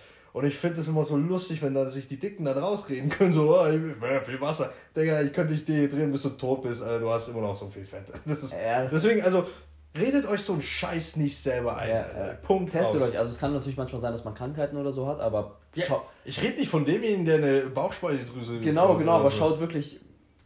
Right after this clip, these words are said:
Speaker 2: keine Ahnung, wenn ihr abnehmen wollt, dass ihr euch
Speaker 1: Ja.
Speaker 2: jemanden holt, wie zum Beispiel dich als Trainer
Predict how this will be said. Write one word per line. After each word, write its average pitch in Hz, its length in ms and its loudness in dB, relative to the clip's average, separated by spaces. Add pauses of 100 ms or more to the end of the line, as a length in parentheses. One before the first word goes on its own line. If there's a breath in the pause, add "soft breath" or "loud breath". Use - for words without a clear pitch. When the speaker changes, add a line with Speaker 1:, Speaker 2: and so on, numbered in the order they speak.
(120)
Speaker 2:
keine 139 200 -2
Ahnung, 143 180 2
wenn 131 80 0
ihr 139 100 0
abnehmen 135 280 -2
wollt, 131 180 2
dass 123 100 -6
ihr 120 100 -2
euch 113 140 0
Speaker 1:
Ja. 107 160 -4
Speaker 2:
jemanden 123 280 -4
holt, 143 220 0
wie 123 80 -8
zum 127 120 -10
Beispiel 113 240 -8
dich 120 200 -6
als - 160 -10
Trainer 165 220 -8